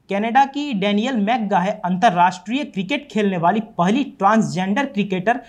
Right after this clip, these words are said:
बनेंगी, जब वह बांग्लादेश के खिलाफ टी ट्वेंटी विश्व कप दो हज़ार चौबीस के क्वालिफायर के लिए उतरेंगी। उनतीस वर्ष की मैकगाहे को अगले महीने होने वाले क्वालिफायर के लिए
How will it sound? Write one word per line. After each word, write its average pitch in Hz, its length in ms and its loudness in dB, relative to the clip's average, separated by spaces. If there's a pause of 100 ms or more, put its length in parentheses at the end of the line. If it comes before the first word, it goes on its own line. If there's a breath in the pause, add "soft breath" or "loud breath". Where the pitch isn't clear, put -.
(180 loud breath)
बनेंगी, 214 420 2
जब 202 340 0
वह 226 80 4
बांग्लादेश 208 680 -2
के 220 100 -4
खिलाफ 170 520 2 (260 soft breath)
टी 269 140 0
ट्वेंटी 254 340 -2
विश्व 240 300 -2
कप 226 140 2
दो 185 240 2
हज़ार 208 480 2
चौबीस 196 400 2
के 233 120 -2
क्वालिफायर 208 640 0
के 208 140 -8
लिए 214 300 -8
उतरेंगी। 175 440 -8 (420 soft breath)
उनतीस 214 500 0
वर्ष 254 200 0
की 269 120 -2
मैकगाहे 214 680 2
को 202 160 -2
अगले 202 360 -2
महीने 220 440 0
होने 214 380 0
वाले 208 260 2
क्वालिफायर 214 680 0
के 175 160 -8
लिए 165 320 -4